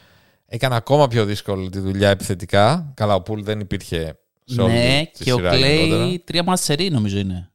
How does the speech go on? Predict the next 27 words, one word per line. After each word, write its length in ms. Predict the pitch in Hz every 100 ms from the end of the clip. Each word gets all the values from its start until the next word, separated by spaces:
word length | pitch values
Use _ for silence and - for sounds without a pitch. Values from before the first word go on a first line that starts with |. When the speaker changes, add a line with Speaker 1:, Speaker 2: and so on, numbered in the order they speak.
| _
Speaker 2:
Δηλαδή 180 | 104
μπορεί 160 | 113 127
να 60 | 131
μην 40 |
έχει 80 | 131
βάλει 440 | 135 135 135 131 123
τύπου 400 | 131 131 127 120
έξι, 460 | 123 - - 117
δέκα, 380 | 107 123 - 135
οκτώ, 280 | 120 - 127
ξέρω 240 | - 101
εγώ. 140 | 95 95
Speaker 1:
Ναι. 200 | 127 113 - -
Speaker 2:
Που 100 | 113
εντάξει, 220 | 113 139
Speaker 1:
Τρι-, 100 | 151 120
Speaker 2:
δεν 80 |
βγαίνει 160 | 120 117
Speaker 1:
τρία 120 | 139
στα 100 | 131
Speaker 2:
έτσι. 120 | 139 131
Speaker 1:
δεκαεννιά 400 | 120 117 123 113
χθες. 580 | - 101 143 170 - -
Speaker 2:
Ε, 200 | 135 123
δεν 100 | 135
βγαίνει 400 | 123 104 98 98
έτσι. 220 | 101 -